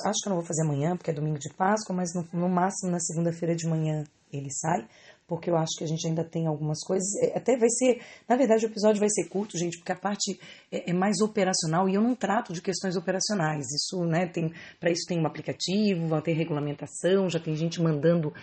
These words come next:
todo um passo a passo de como se deve receber, e aí os advogados vão auxiliar também, o pessoal que tem já contador já vai ajudar também, então tem,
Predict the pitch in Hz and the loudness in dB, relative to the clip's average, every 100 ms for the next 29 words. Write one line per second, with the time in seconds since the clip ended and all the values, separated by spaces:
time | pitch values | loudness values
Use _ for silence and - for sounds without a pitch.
0 | - - - 208 220 226 214 196 202 170 | -20 -20 2 4 4 2 0 0 -2 -4
1 | 160 170 196 190 160 165 170 175 - 170 | 0 2 0 -2 -6 -4 -2 -4 -4 0
2 | 170 165 170 175 131 160 180 180 - - | 2 0 -4 -4 0 4 4 2 -8 -14
3 | - 175 190 175 165 165 160 165 135 143 | 0 2 2 0 0 0 0 -2 -2 0
4 | 170 220 190 - 180 170 165 165 143 147 | 2 2 0 -4 -2 0 0 -2 -4 -4
5 | 175 170 160 160 - 165 - 165 160 151 | -2 -2 -4 -6 -4 -6 -4 -6 -4 -6
6 | 160 160 160 156 160 156 131 151 196 165 | -8 -6 -6 -4 -4 -6 -6 -4 -4 -4
7 | 165 160 165 156 165 165 190 | -4 -4 -4 -4 -4 -4 -6